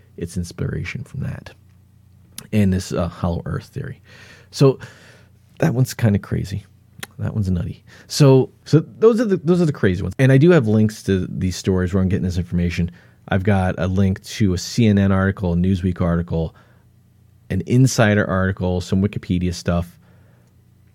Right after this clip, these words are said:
just some things that I've found. But I'll put the links down the bottom so you can, you can read these more in, in depth. Now, what do we know about what actually happened? We do know that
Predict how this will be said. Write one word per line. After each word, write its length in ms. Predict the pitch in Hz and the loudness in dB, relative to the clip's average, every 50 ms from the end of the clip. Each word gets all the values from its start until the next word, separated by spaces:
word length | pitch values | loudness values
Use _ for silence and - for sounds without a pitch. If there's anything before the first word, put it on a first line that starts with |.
| _ _ _ _ _ _ _ - | _ _ _ _ _ _ _ -4
just 340 | 110 104 101 - - - - | -4 -4 -4 -4 -12 -18 -16
some 220 | - - 117 104 | -2 0 0 2
things 300 | 107 101 92 90 85 - | 2 2 0 0 0 0
that 100 | 87 82 | -2 -2
I've 80 | 85 85 | -2 -4
found. 340 | - 92 87 87 87 85 101 | -4 -4 -2 -2 -2 0 0
But 180 | 113 120 - | 0 0 0
I'll 80 | - 135 | -2 -4
put 120 | - - | -4 -6
the 80 | - 98 | -4 -2
links 260 | 101 92 90 - - | -2 -2 -2 -2 -4
down 140 | - - 90 | -6 -4 -4
the 40 | 92 | -4
bottom 280 | - 80 80 82 82 | -6 -6 -6 -6 -6
so 160 | - - - | -8 -8 -8
you 80 | 85 85 | -6 -6
can, 260 | - 80 76 - - - | -6 -8 -8 -8 -8 -6
you 120 | 87 95 | -4 -4
can 140 | 87 82 82 | -4 -4 -2
read 260 | 85 85 85 85 85 | -2 -2 -2 -2 -2
these 260 | 82 80 78 82 85 87 | -4 -6 -6 -6 -4 -4
more 360 | 85 82 80 80 82 85 - - _ _ _ - - - _ _ _ _ - - | -4 -2 -2 -4 -4 -6 -8 -14 _ _ _ -20 -20 -20 _ _ _ _ -12 -6
in, 120 | - 95 - | -4 -4 -2
in 160 | - 95 90 | -2 -4 -2
depth. 340 | 90 - - - - - - _ _ | -2 -4 -6 -6 -8 -14 -20 _ _
Now, 100 | - 131 | 2 4
what 100 | 127 160 | 4 6
do 80 | 190 214 | 4 4
we 100 | 220 185 | 4 4
know 460 | 135 120 113 113 110 107 104 104 101 - | 6 6 6 6 6 6 6 4 2 0
about 380 | 101 95 101 92 92 90 87 - | -2 -2 0 0 0 -2 -4 -4
what 260 | - 90 95 95 - - | -4 -2 -2 -2 -4 -4
actually 460 | 98 101 104 107 107 - - 101 92 | -2 0 0 0 -2 -2 -4 -2 -2
happened? 580 | 90 85 82 85 85 - - - - - - - _ _ _ _ _ _ _ _ _ _ _ _ - - | 0 -2 -2 -4 -6 -8 -10 -14 -14 -14 -16 -18 _ _ _ _ _ _ _ _ _ _ _ _ -6 0
We 160 | 107 110 113 | 2 2 4
do 180 | 107 131 147 | 6 6 6
know 380 | 147 139 127 123 123 120 123 117 | 6 6 6 6 6 6 6 6
that 320 | 104 107 98 95 95 - | 4 4 4 4 2 0